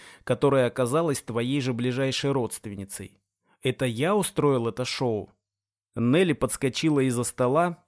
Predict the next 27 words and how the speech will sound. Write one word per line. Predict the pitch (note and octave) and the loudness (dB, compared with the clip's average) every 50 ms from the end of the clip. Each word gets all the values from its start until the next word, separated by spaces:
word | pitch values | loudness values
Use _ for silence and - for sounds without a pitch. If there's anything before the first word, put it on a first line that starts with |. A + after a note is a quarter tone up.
| - | -8
ее | - A2+ A2 A#2+ A#2 | -6 -2 0 0 0
голос | G#2+ A2 D3+ E3 D#3 C3+ A2+ A2 | 0 0 0 2 2 0 0 -2
был | A2 B2+ C3+ A#2+ | -2 -2 -2 -2
похож | - A#2 A2+ - - - D#3 D3+ - - | 0 -2 -2 -2 0 -2 -2 -2 0 -2
на | B2 A#2 A2 | -2 -2 0
вой | G#2+ B2 B2+ | 0 0 0
волчицы, | A#2+ A2+ A#2 A2+ A2+ - - - A2+ G#2 G2 - - - - - _ _ _ _ - | 2 2 0 0 0 -2 -4 -6 -6 -6 -6 -6 -8 -8 -10 -14 _ _ _ _ -12
дикой | - G#2 G#2 G#2+ B2+ D#3+ F3 - - A#2+ G2 F#2+ - _ - | -12 -10 -8 -6 -4 -4 -4 -4 -6 -8 -8 -8 -10 _ -6
и | A#2+ A#2+ | -2 0
озлобленной. | B2 B2+ A#2+ B2 C3+ B2+ A#2+ A2 G#2 G#2 G#2 G#2 G2+ G2 G#2+ A2 - _ _ _ _ _ _ - - - - _ _ _ _ | 0 0 0 0 0 0 0 0 -2 -4 -6 -8 -8 -10 -12 -14 -18 _ _ _ _ _ _ -20 -20 -20 -20 _ _ _ _
"Ты | - D#3 E3 D#3 | 4 6 6 6
это | C3+ - - A#2 | 6 4 2 0
устроил. | G#2+ G#2 G#2 - - - - G#2+ G2+ G2 G2 G2+ _ _ _ _ _ - | -2 -2 -4 -6 -6 -6 -6 -4 -4 -6 -10 -12 _ _ _ _ _ -6
Установил | C3+ B2 - - D3 C3 C3 C3+ C3 C#3+ C#3+ C3+ | -4 -4 -2 0 0 2 2 4 4 4 2 2
камеру, | - - - D#3+ D#3 D3+ C#3+ B2 A2 G#2 F2+ - _ _ - | 0 2 2 4 4 4 2 0 0 -2 -6 -8 _ _ -10
снял | - - - C#3 C#3 C#3+ C3+ B2 A2 G#2 | -8 -4 0 2 2 4 4 2 2 0
это. | G2+ - - - A2+ - _ _ - - - - _ - | -4 -8 -12 -14 -14 -14 _ _ -20 -20 -20 -20 _ 0
Ты | - C#3+ | 2 2
же | C3+ C3 C#3+ | 4 4 2
все | B2+ - - D3 C#3+ | 0 2 4 4 4
знал. | B2+ B2+ C3+ C3 A#2+ G#2+ G2 - - _ _ _ | 4 4 2 2 2 0 0 -4 -10 _ _ _
Ты | - C3+ | -2 -2
знал, | B2 A2+ B2+ C3+ C#3+ D3+ D3 | 0 2 2 2 2 2 2
как | - C#3+ - - | 0 -2 -2 0
я | C3+ C3 | 0 0
ненавижу | B2+ C3 B2+ B2+ B2 A#2 C3+ C#3+ C3 C#3 C3 | 2 2 2 2 2 2 2 2 2 0 -2
тебя, | C3 - C#3 C3 B2 A#2+ A#2 G#2+ G#2 - | -2 -2 -4 -2 0 0 -2 -2 -4 -6